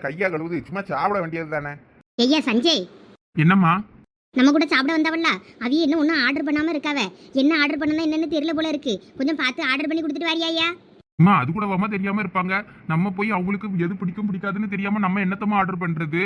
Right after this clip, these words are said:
Speaker 2: போயா, போய் பார்த்து பேசி என்ன வேணும் ஏது வேணும்னு பார்த்து செய்யா.
Speaker 1: ம், சரி, போறேன், இருங்க.
Speaker 2: அங்க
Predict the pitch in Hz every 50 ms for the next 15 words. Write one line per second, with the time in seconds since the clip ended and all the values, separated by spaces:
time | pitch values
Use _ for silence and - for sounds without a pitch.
0 | 220 208 - - - - - - _ _ - - 254 247 240 269 277 285 294 311
1 | - - - - - 285 311 - 277 247 247 - 294 320 285 240 254 262 - 311
2 | 285 254 285 294 285 311 311 294 277 277 294 294 302 320 311 311 277 262 302 285
3 | - 294 277 285 311 311 311 320 359 - - - - - - _ _ _ - 160
4 | 175 180 160 135 170 170 185 165 - 170 170 175 170 160 170 170 160 131 - -
5 | - - - - - _ _ _ - - 269 285 285